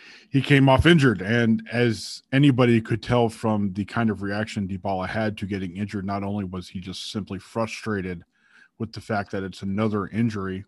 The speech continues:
when it seemed like, at least from my point of view, he was starting to play very well on a consistent basis. But he had an, I, I would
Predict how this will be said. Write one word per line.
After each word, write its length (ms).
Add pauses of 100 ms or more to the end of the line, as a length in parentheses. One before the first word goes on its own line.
when 500
it 140
seemed 240
like, 200
at 80
least 180
from 120
my 140
point 240
of 60
view, 200
he 140
was 400
starting 300
to 80
play 240
very 300
well 420 (100)
on 140
a 40
consistent 500
basis. 420
But 400 (1000)
he 240
had 240
an, 120
I, 220 (100)
I 200
would 340